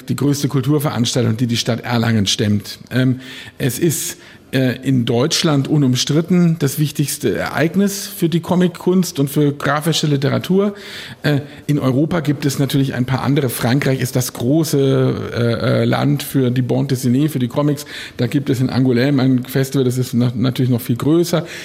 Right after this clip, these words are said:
In Italien gibt es, ähm, gibt es in Bologna ein großes Festival. Aber es gibt so eine Handvoll, äh, vier, fünf große europäische Festivals, wo Erlangen mit dazugehört und auch international sehr, sehr wahrgenommen wird. Also es kommen auch viele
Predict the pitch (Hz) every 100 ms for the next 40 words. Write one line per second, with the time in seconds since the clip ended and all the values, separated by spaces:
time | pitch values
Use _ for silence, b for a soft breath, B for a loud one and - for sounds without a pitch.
0 | B 135 131 123 131 131 156 143 139 139
1 | - 131 127 - 127 123 - 120 135 131
2 | 131 131 147 170 170 139 143 143 147 147
3 | - 143 - 139 131 B B 160 156 -
4 | 175 - 180 143 143 139 170 170 - 156
5 | 156 151 B B B 110 139 127 - 185
6 | 180 - 160 160 - 147 156 135 139 147
7 | 143 127 131 139 143 139 135 139 - 131
8 | 131 131 127 123 175 151 143 147 131 120
9 | 135 165 156 131 127 147 131 127 131 131
10 | 120 120 135 120 117 110 110 113 - 131
11 | 107 - 151 147